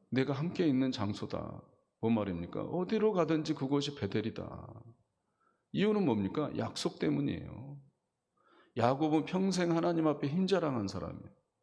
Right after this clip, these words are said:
결국엔 뭐예요? 하나님의 천사의 그 힘이 짓눌려가지고 애걸복걸한 사람이에요.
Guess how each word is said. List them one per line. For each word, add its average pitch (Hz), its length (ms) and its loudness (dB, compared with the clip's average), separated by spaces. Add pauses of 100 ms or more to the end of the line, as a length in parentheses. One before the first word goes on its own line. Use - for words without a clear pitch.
(580)
결국엔 151 500 2
뭐예요? 92 380 -2 (260)
하나님의 170 460 2
천사의 175 600 0
그 151 120 2
힘이 196 360 0
짓눌려가지고 127 840 2
애걸복걸한 127 840 0
사람이에요. - 420 -8